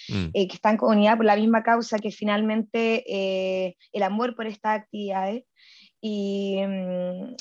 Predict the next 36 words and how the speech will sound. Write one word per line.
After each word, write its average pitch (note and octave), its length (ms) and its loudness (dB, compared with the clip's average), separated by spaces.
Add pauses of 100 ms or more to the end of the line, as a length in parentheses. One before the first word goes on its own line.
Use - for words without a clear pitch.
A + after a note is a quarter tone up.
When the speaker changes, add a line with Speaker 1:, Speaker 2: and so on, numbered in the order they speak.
Speaker 2:
y G3 100 4
aparte A3 320 4
de B3 100 6
que G3 300 -6
también G3+ 280 -2
fomentamos G#3 680 0
el, G3+ 180 0
el, - 380 -4
el F#3 120 -4
empleo G3 800 2
a, - 240 -8
a F#3 140 -8
través F#3 260 2
de, F#3+ 260 2
de F3+ 80 -8
estas F3+ 220 -10
personas, G3+ 400 -2
más G3 200 4
allá F#3+ 160 2
de G#3 100 6
un, G#3 240 -4
un G3 100 -6
tema F#3+ 220 -2
económico, G#3+ 640 0 (360)
también G3 280 2
pasan A3+ 320 2
a G#3+ 80 0
ser, A3 480 0
eh, G3 180 -4
parte G3+ 280 -2
de A3+ 40 2
la A#3 100 2
credibilidad F#3 540 -4
de G3 60 -6
nuestra G#3+ 260 -8
empresa. A3+ 540 -4